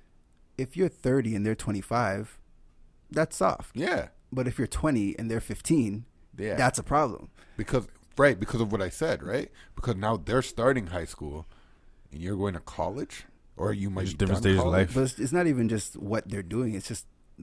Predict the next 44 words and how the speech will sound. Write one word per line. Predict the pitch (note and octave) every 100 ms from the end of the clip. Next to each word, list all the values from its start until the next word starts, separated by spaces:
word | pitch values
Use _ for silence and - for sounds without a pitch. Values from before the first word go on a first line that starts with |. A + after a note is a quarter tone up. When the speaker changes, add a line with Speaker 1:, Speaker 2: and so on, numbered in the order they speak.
| -
Speaker 1:
I | A2+
guess, | C3+ B2+
mentally | G#2 C3+ - G2+
has | G2+ F#2
a | F#2+
big, | F2+ F#2
has | G#2+ F#2+
a |
big | G#2
Speaker 3:
Yeah, | A2+ G2+
yeah, | F#2
Speaker 1:
impact. | E2+ E2
Speaker 3:
yeah, | F2 D#2+
yeah. | D#2+
Speaker 1:
But | D2+ A2+
I |
think | C3+ C#3+ -
age, | B2 B2 G2
once | A#2 C3
you | B2
hit | B2+
a | -
certain | - G#2+ -
age, | G#2+ A#2+ A2 -
for | - - C3
me | A#2
personally, | - B2 - C#3 C#3+ D#3 - - - G2
if | G2
you | A2 G#2
feel | - A2+ A2+
that, | G#2+ G2+ - - - _ _ _ _ - _ _
like, | A#2 A#2
I'll | C#3+
use | C3 A#2+
the | A2
w-, | G2 -
age, | A2+ - -
I'll | A#2 A#2+
use | A#2
twenty-one | - A#2+ A2+ G2+ G2+
as | F2+
an | E2+
example. | E2+ - - - -
Speaker 2:
Right. | D#2